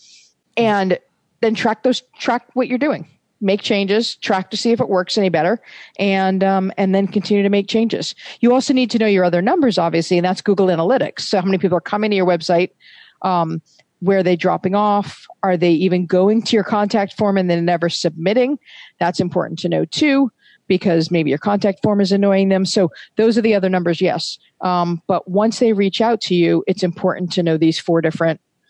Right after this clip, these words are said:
stages and your three conversions in between, and then you know what to focus on.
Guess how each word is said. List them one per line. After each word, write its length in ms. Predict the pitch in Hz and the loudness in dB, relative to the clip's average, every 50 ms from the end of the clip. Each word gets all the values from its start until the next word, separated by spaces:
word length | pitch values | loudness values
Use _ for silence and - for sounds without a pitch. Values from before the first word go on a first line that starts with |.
| _ _ _ _ _ _ _ | _ _ _ _ _ _ _
stages 680 | - - - 294 277 269 254 180 190 180 175 175 160 - | -12 -4 0 2 2 2 2 2 2 2 2 2 0 -2
and 200 | - 190 185 175 | -2 -2 0 0
your 160 | 170 170 165 | 2 0 0
three 340 | 156 - - - 185 185 165 | -2 -4 -4 -2 0 0 0
conversions 640 | - - 180 156 151 165 151 160 - - 165 151 147 | 0 -2 -2 0 0 0 0 0 0 -2 -4 -2 -2
in 120 | 165 156 151 | -2 -2 -2
between, 600 | 156 156 - - 269 240 202 175 170 170 170 185 - | -2 -4 -2 0 0 2 2 2 0 0 -2 -2 -2
and 160 | 196 185 175 | 0 0 2
then 140 | 175 175 170 | 2 2 2
you 120 | 165 165 | 2 2
know 120 | 160 160 160 | 2 2 2
what 140 | 156 165 - | 0 0 -2
to 60 | 170 | -4
focus 360 | 156 - 131 - - 151 - | -4 -4 -4 -4 -4 -4 -4
on. 160 | 143 107 165 | -4 -6 -6